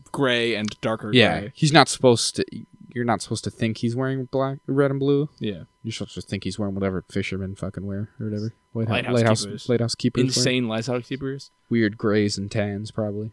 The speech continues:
Speaker 2: But
Speaker 1: God.
Speaker 2: yeah, to get it to look right on grayscale, you gotta do goofy stuff like that
Speaker 1: Oh, yeah.
Speaker 2: sometimes.
Speaker 1: All right, we'll whack a tech out of that into House of the Dragon, which we got pulled
Speaker 2: Sure,
Speaker 1: up right here.
Speaker 2: sure.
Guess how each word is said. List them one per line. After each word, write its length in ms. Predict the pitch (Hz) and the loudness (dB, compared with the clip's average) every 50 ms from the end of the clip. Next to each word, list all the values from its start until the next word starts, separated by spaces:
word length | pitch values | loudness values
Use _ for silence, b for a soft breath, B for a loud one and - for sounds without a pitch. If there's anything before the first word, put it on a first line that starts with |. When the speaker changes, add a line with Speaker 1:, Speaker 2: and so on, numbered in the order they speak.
| - _ | -8 _
Speaker 2:
But 120 | 113 101 | -8 -6
Speaker 1:
God. 120 | - 113 | -2 0
Speaker 2:
yeah, 140 | 113 101 90 | 2 2 2
to 160 | - - 120 | 0 -2 0
get 160 | 110 113 110 107 | 2 2 2 4
it 260 | 104 101 90 - _ | 2 0 -2 -4 _
to 100 | - 117 | -2 0
look 220 | 107 104 107 - - | 0 0 0 -2 -2
right 200 | 92 98 98 95 | -2 0 0 -2
on 160 | 95 101 101 | -4 -6 -6
grayscale, 540 | - 104 104 101 - - - 101 107 107 113 - _ _ _ - | -4 -4 -4 -4 -4 -6 -8 -8 -8 -8 -10 -14 _ _ _ -6
you 60 | 120 117 104 | -2 -2 0
gotta 100 | 104 107 | -2 -2
do 160 | 104 117 110 | -2 -2 -2
goofy 300 | 104 117 117 - - - | -2 -2 -4 -4 -4 -8
stuff 260 | - - 123 113 - | -6 -4 -4 -4 -4
like 160 | 107 110 113 | -6 -6 -6
that 80 | - 117 | -6 -8
Speaker 1:
Oh, 40 | 117 | -8
yeah. 20 | |
Speaker 2:
sometimes. 520 | - - 120 123 117 131 131 131 - - - _ _ _ _ _ | -6 -8 -6 -4 -2 -2 -2 -4 -6 -12 -18 _ _ _ _ _
Speaker 1:
All 80 | - 175 | -6 -4
right, 160 | 123 123 - | -2 -2 -2
we'll 140 | 110 123 131 | -2 -2 0
whack 180 | 143 143 139 - | 0 0 0 -4
a 60 | 113 | -6
tech 240 | - - 113 113 - | -4 -6 -6 -4 -6
out 80 | 110 | -8
of 100 | 107 107 120 | -10 -8 -8
that 280 | 113 110 123 135 135 - - | -6 -4 -4 -4 -6 -6 -8
into 920 | 117 113 - - - 120 117 113 113 110 110 110 107 98 92 92 90 - 135 | -8 -8 -8 -6 -4 -2 0 0 0 -2 -2 -4 -4 -6 -8 -10 -10 -8 -2
House 180 | 117 143 160 - | -2 0 0 0
of 60 | 156 | -2
the 60 | 117 | -2
Dragon, 240 | 107 107 120 156 165 - _ _ _ _ _ _ | -2 -2 -2 -4 -6 -10 _ _ _ _ _ _
which 100 | - 117 | -8 -8
we 60 | 113 104 | -8 -8
got 160 | 104 104 107 | -10 -12 -10
pulled 140 | - 127 - | -6 -4 -4
Speaker 2:
Sure, 40 | 98 101 | -4 -4
Speaker 1:
up 40 | 107 | -6
right 120 | 101 98 | -6 -8
here. 160 | 104 101 113 | -8 -8 -8
Speaker 2:
sure. 260 | 139 - 185 190 165 | -4 -2 -2 -2 -2